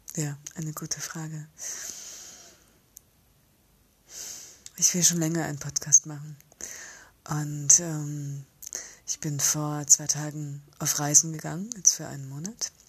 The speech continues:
in Spanien. Und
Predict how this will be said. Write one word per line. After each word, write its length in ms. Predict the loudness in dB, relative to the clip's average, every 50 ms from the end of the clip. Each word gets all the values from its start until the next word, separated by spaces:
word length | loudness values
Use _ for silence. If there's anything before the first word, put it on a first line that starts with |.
| _ _ _ _ _ _ _ _ _ _ -14 -12 -10 -10 -10 -10 -12 -14 -16 -18 -20 -20 -20 -20 -20 _ _ _ _ _ _ _ _ _ _ _ _ -6
in 100 | 4 4
Spanien. 720 | 6 6 6 2 -2 0 -2 -2 -2 -4 -4 -6 -8 -10 -14 _ _ _ _ _ _ -20 -20 -20 -20 -20 -20 -20 -20 _ _ _ _ _ _
Und 840 | -6 -2 -2 -2 -2 -2 -4 -4 -6 -2 6 6 8 8 6 4 -4